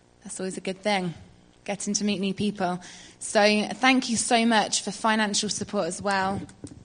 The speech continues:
Um, but honestly, just knowing that family were behind us on this journey was a really key thing. We, we like to do family well, and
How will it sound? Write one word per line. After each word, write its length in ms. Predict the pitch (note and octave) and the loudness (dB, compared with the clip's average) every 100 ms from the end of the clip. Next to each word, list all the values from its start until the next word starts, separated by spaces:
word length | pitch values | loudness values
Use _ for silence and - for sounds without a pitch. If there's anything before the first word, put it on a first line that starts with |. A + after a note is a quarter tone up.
| _ - C#3+ - G3+ | _ -8 -6 -4 -2
Um, 440 | F#3+ F#3+ G3 F#3+ - - - - - - | 0 0 -2 -6 -12 -20 -20 -20 -18 0
but 120 | G#3+ | 2
honestly, 400 | A#3 A3+ - A3 | 4 2 0 -2
just 200 | A#3 - | -2 0
knowing 280 | A#3+ A#3 A3 | 4 4 4
that 160 | G3 | 0
family 400 | - A3 G#3+ G3+ | 2 2 2 0
were 100 | G3 | -2
behind 480 | F#3+ F#3+ G#3 G3 F#3 | -4 -4 -6 -4 -4
us 180 | E3+ F3+ | -4 -4
on 100 | F#3 | -6
this 200 | F3+ - | -4 -4
journey 540 | G3+ F#3+ G3 G#3 A3 G3 - - _ _ _ _ _ _ - | -2 -2 -2 -2 -4 -6 -16 -20 _ _ _ _ _ _ -4
was 580 | G3 F#3+ F3+ - - - - | 0 0 -2 -12 -16 -20 -18
a 120 | - F#3+ | -14 -8
really 240 | G3 F#3+ | -6 -8
key 240 | F#3 G3+ | -8 -12
thing. 420 | F3 G3 F3 F3 E3+ - | -8 -6 -6 -6 -12 -8
We, 180 | G3 G3+ - _ - - | -8 -8 -10 _ -20 -12
we 180 | G3+ G#3+ G#3 - - | -8 -8 -10 -20 -6
like 300 | G3 F#3+ - | -4 -2 -4
to 100 | - | -6
do 140 | G3 | -6
family 400 | - F#3+ F#3+ F#3 | -6 -6 -4 -4
well, 420 | F#3 F#3 G3 G#3 G#3 - | -2 -2 -2 -6 -10 -12
and 420 | F#3 F3+ F#3 F#3 | -8 -8 -8 -10